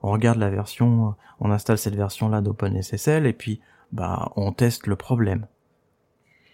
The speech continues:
On installe la mise à jour et puis on teste que le problème n'existe plus.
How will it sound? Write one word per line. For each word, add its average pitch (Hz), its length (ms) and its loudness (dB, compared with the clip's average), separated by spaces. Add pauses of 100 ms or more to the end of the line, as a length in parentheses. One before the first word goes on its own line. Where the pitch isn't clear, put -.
(720)
On 107 120 6
installe 110 320 6
la 101 120 6
mise 98 240 2
à 104 60 2
jour 165 220 2
et - 40 2
puis - 160 0
on 98 80 2
teste 151 240 2
que 120 60 4
le 107 60 4
problème 117 280 4
n'existe 123 360 4
plus. 104 400 -6